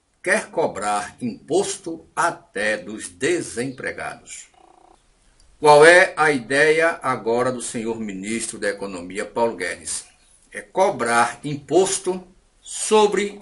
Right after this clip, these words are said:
o seguro-desemprego. Vejam bem, o cidadão perdeu o emprego, tá tentando se manter nesse período através desse seguro. Vai ter que pagar sete vírgula cinco por cento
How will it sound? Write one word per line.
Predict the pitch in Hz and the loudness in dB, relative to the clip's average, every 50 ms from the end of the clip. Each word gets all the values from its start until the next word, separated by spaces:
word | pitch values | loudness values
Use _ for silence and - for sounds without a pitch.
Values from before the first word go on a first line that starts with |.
| - | -12
o | - 156 | -10 -8
seguro-desemprego. | 151 - - - - 247 240 - 117 127 139 147 151 147 160 170 - - - - 160 160 - - 147 143 - - - - - - - - _ _ _ _ _ _ _ _ _ _ _ _ _ _ _ _ - - - _ _ _ _ _ | -6 -4 -2 -2 -2 -2 -4 -6 -8 -8 -8 -8 -8 -10 -10 -12 -14 -14 -10 -8 -8 -8 -6 -8 -10 -12 -12 -14 -16 -16 -18 -20 -20 -20 _ _ _ _ _ _ _ _ _ _ _ _ _ _ _ _ -20 -20 -20 _ _ _ _ _
Vejam | - 175 185 - - | 0 2 2 2 2
bem, | 123 107 101 95 - - - _ _ _ _ - _ _ | 2 0 0 0 -4 -10 -18 _ _ _ _ -20 _ _
o | - | -8
cidadão | - 180 170 175 160 147 151 180 196 185 | -8 0 4 4 4 4 2 0 0 0
perdeu | - 165 143 127 143 175 175 | 0 0 0 0 0 -2 0
o | 170 | -2
emprego, | 147 127 - 123 127 147 156 156 156 156 | -4 -6 -6 -6 -6 -6 -6 -8 -12 -14
tá | - - 135 | -8 -6 -6
tentando | 127 127 147 127 120 - 123 123 120 | -4 -4 -6 -8 -6 -6 -8 -6 -6
se | - - 123 | -8 -8 -8
manter | 120 113 95 - - - 92 95 104 101 - | -8 -8 -8 -10 -12 -12 -10 -10 -10 -10 -10
nesse | - 110 113 - - - | -8 -8 -6 -8 -8 -10
período | - - - - 101 120 127 127 135 127 _ _ _ _ _ _ _ _ _ _ _ _ _ _ _ _ | -10 -10 -10 -8 -10 -12 -14 -14 -16 -18 _ _ _ _ _ _ _ _ _ _ _ _ _ _ _ _
através | - - - - 101 101 98 82 - 107 113 117 110 - - - | -14 -12 -8 -6 -6 -6 -6 -6 -6 -2 -2 -2 -2 -4 -10 -14
desse | 92 92 95 120 135 151 147 - - | -20 -8 -6 -4 -4 -2 -4 -6 -6
seguro. | - - - - - - 85 78 76 78 - _ - | -8 -8 -8 -10 -16 -18 -18 -18 -18 -20 -20 _ -10
Vai | 95 98 | -10 -10
ter | - 104 98 | -10 -10 -14
que | - | -12
pagar | - - 95 92 92 220 117 - - - - - _ _ _ _ _ _ | -10 -8 -8 -4 -2 0 0 0 -2 -4 -10 -18 _ _ _ _ _ _
sete | - - - - 202 220 220 220 202 170 | -10 -6 0 4 6 6 6 6 0 -6
vírgula | 147 175 180 175 170 160 147 | -4 -2 -2 0 0 -2 -2
cinco | - - - 160 160 - | -2 -4 -8 -10 -12 -14
por | - - 135 123 | -10 -10 -10 -8
cento | - - - 135 139 147 143 - 156 160 - | -8 -8 -8 -8 -8 -8 -8 -12 -14 -16 -16